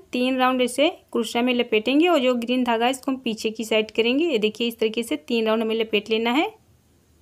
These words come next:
अब देखिए फ्रेंड्स फिर इसी वाले फंदे में से जिसमें से हमने अभी चेन बनाया उसी में से फिर देखिए हम यहाँ पे दो दो धागा इसको बंद करेंगे। ये देखिए फ्रेंड्स इस तरीके से हमें बनाना है।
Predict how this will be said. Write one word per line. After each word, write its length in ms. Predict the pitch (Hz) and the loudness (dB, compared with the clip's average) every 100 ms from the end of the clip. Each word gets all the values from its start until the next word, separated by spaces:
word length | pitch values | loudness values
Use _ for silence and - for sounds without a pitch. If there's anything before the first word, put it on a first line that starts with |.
| _ _ _ _ _ | _ _ _ _ _
अब 100 | 226 | -2
देखिए 240 | 233 254 311 | 0 0 0
फ्रेंड्स 220 | 359 359 | -2 0
फिर 180 | - 453 | 0 2
इसी 320 | - 269 320 | 0 2 6
वाले 160 | 311 311 | 6 6
फंदे 280 | 302 294 | 2 4
में 120 | 302 311 | 4 2
से 200 | 359 392 - | 0 -6 -6
जिसमें 280 | 254 277 277 | -4 -2 -2
से 120 | 269 | -2
हमने 160 | 269 262 | -2 -2
अभी 140 | 269 | -2
चेन 280 | 269 247 247 | 0 -2 0
बनाया 260 | 254 277 294 | 0 0 0
उसी 240 | 262 269 | -2 -4
में 120 | 269 | -2
से 140 | 262 254 | -4 -4
फिर 180 | 247 240 | -2 -2
देखिए 260 | 240 262 | -2 0
हम 180 | 269 311 - _ 285 | 0 -2 -6 _ -6
यहाँ 240 | 226 226 | -4 -2
पे 140 | 320 370 | -4 -2
दो 180 | 294 240 | 0 0
दो 140 | 247 240 | 0 0
धागा 260 | 226 220 | 0 0
इसको 260 | 226 - 254 | -2 -2 -4
बंद 220 | 220 214 | -2 -2
करेंगे। 440 | 208 220 233 302 403 _ _ _ _ _ _ _ _ _ _ _ _ _ _ _ _ - | 0 0 0 -4 -8 _ _ _ _ _ _ _ _ _ _ _ _ _ _ _ _ -10
ये 100 | 202 | -8
देखिए 260 | 196 196 240 | -6 -6 -4
फ्रेंड्स 240 | 269 311 | -4 -4
इस 160 | 233 - | -4 -4
तरीके 260 | 220 220 220 | -4 -4 -4
से 120 | 240 | -2
हमें 160 | 247 | -4
बनाना 280 | 233 214 220 | -2 -2 -2
है। 180 | 240 370 | -2 -2